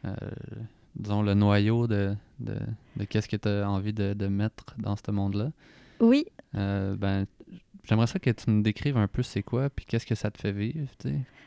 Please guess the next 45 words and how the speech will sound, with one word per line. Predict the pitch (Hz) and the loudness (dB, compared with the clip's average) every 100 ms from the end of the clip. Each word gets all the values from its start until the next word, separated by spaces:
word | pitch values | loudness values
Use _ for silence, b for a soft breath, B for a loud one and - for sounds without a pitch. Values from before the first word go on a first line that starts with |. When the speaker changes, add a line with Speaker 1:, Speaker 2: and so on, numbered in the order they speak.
| b b - | b b 6
Speaker 1:
Tu | |
sais, | 233 | 8
Speaker 2:
Oui. | |
Speaker 1:
comme, | 113 104 - | 8 2 -2
comme | 110 107 | 2 6
là, | 123 | 6
on | 113 | 6
a | 104 | 4
fait | 120 - | 2 4
un | 104 | 2
petit | 98 - | 2 -4
cinq | - 110 | -4 0
minutes, | 107 107 113 - | 2 2 2 0
euh, | 101 98 | 0 0
chacun | - 104 107 | -2 -2 0
de | |
notre | 104 - | 0 0
côté | 107 104 123 | -4 -4 -2
avant | 110 101 | 0 0
de | 104 | 0
commencer. | 104 101 98 - 123 170 b b b 202 | 0 0 0 -2 -4 -4 b b b 0
Speaker 2:
On | |
s'est | - 202 | 2 4
recentré, | 196 - 190 - 196 190 185 | 4 2 0 0 -2 -2 -2
oui. | 180 | -2
Speaker 1:
Tu | - 127 | 2 0
sais, | - - | 0 -2
euh, | 107 101 98 98 98 | 0 2 2 2 2
juste | 120 147 | 2 4
dans | 123 | 4
cet | - 117 | 4 0
ép-, | 113 - - | -2 -4 -20
cet | - 120 - - | -6 -4 -4 -2
ép-, | 123 - - | -2 -2 0
petit, | 120 - 139 139 135 | 0 2 0 4 4
euh, | 110 101 101 98 98 110 b b b b - - | 4 4 2 0 -2 -4 b b b b -8 -2
exemplaire-là, | 110 117 110 120 110 107 127 147 | 2 4 4 6 4 4 2 2
tu | 139 | 0
sais, | |
qu'est-ce | - - | -2 -4
qui | - | -2
s'est | 120 | -2
passé | 107 107 117 | 0 -2 -4
pour | 110 - | -6 -6
toi, | 107 113 120 | -4 -2 -2